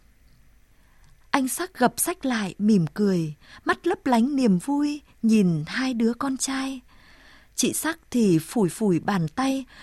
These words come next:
rồi xoa đầu bé Côn. Con nhìn phong cảnh mà vận ngay thành vần thành vè, còn anh cả thì chậm chạp, thua em rồi nớ. Khiêm phụng phịu: "Nó được cha cõng trên lưng,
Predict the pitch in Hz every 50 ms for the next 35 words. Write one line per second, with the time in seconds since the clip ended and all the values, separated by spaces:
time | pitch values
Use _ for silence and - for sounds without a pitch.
0 | - - - 247 240 226 208 196 - - - 311 302 302 254 247 233 202 151 175
1 | 202 240 233 - 294 294 285 294 294 269 - _ _ _ _ _ _ _ _ _
2 | _ _ _ _ _ - - _ - - - _ _ - 269 247 233 226 208 175
3 | 160 - 254 269 262 - - 240 214 175 160 151 143 - - - - _ 240 254
4 | 247 226 208 190 185 247 233 226 254 285 311 320 302 - 294 254 202 185 226 214
5 | 208 196 185 - 226 233 208 190 - 226 220 214 202 196 175 165 160 - - -
6 | - - - - - - - - - 220 208 180 170 160 - - 262 254 240 -
7 | 240 214 190 160 - - 208 - - - 226 135 208 - - 226 202 180 - -
8 | _ - _ _ _ _ - - - 277 269 254 - - 247 240 247 233 - 226
9 | 214 190 175 175 196 220 233 254 294 330 - - _ _ _ - _ _ - _
10 | _ _ _ _ _ - - _ _ _ _ _ _ _ _ - - - 269 254
11 | 226 208 - 247 175 202 - - 240 226 202 180 - - _ _ _ _ _ _
12 | - - - - - _ 311 302 262 302 302 349 311 311 - - 339 330 302 -
13 | 320 - - 381 - - 381 330 311 311 320 330 311 311